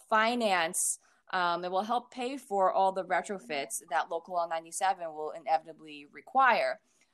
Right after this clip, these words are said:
Um, it is a fixed, uh, term loan. Generally, the interest rates right now run between five and a half to six and a half percent, and it's amortized over the useful life of the qualified improvements, which generally is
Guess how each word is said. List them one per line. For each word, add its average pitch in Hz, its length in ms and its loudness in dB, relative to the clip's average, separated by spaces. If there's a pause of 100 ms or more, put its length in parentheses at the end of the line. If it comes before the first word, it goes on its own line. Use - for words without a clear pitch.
(220)
Um, 160 280 2
it 175 240 -6
is 175 500 -8
a 160 200 -4 (180)
fixed, - 400 -2 (240)
uh, 190 200 4
term 208 440 -2
loan. 165 580 0 (300)
Generally, 196 580 0
the 190 200 -6
interest 202 360 -6
rates 180 340 -4
right 170 240 2
now 180 360 4
run 170 260 0
between 170 360 -8
five 170 300 2
and 180 120 -8
a - 20 -4
half 170 300 -4
to - 60 -10
six - 280 -6
and 175 100 -6
a 165 40 -6
half 165 240 -6
percent, 156 540 -4 (340)
and 196 140 2
it's 196 200 -2
amortized 208 800 2
over 190 300 -2
the 180 120 -8
useful 180 560 -6
life 160 440 2 (400)
of 180 420 8
the 160 340 -8
qualified 160 800 -2
improvements, 156 760 -8
which 175 240 -12
generally 180 520 -2
is 175 160 -10